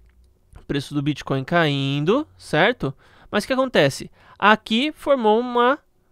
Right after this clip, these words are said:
uma zona de interesse do mercado, ó, por conta desse ponto. Por conta desse ponto aqui também. Então ele pode ter rompido essa zona, mas tem essa outra aqui pra proteger. Se ele cair ainda mais, ó, vai ter essa outra zona aqui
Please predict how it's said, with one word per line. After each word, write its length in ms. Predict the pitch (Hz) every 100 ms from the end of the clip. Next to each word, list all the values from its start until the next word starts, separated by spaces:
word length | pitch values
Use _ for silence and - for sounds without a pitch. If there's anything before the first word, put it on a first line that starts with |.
| _ _ _ -
uma 200 | 170 190
zona 260 | 196 226
de 100 | 226
interesse 460 | 262 262 240 240 -
do 100 | 254
mercado, 460 | 302 330 262 214
ó, 60 | 147
por 160 | - 160
conta 280 | 190 196
desse 460 | 190 147 170 254 381
ponto. 480 | - 233 185 - - _ _ _ _ _
Por 140 | - 170
conta 280 | 170 170 175
desse 280 | 170 180
ponto 240 | - 196 220
aqui 120 | 220
também. 440 | - 302 254 180 - _ _ _ -
Então 260 | 131 208
ele 100 | 208
pode 260 | 196 208 190
ter 80 | 214
rompido 460 | 247 294 262 240
essa 200 | 240 269
zona, 300 | 202 208 233
mas 200 | 262 254
tem 140 | - 196
essa 200 | 196 233
outra 180 | 233 233
aqui 100 | 214
pra 160 | 233
proteger. 560 | - 226 294 269 208 175 _ _ _ _ _
Se 220 | - - 320
ele 140 | 349
cair 220 | 269 233
ainda 200 | 233 185
mais, 320 | 151 240 269
ó, 60 | 160
vai 160 | 139 143
ter 100 | 175
essa 360 | 185 - 165
outra 520 | 147 151 185 247 247 226
zona 360 | 160 165 175
aqui 400 | 165 - 143 175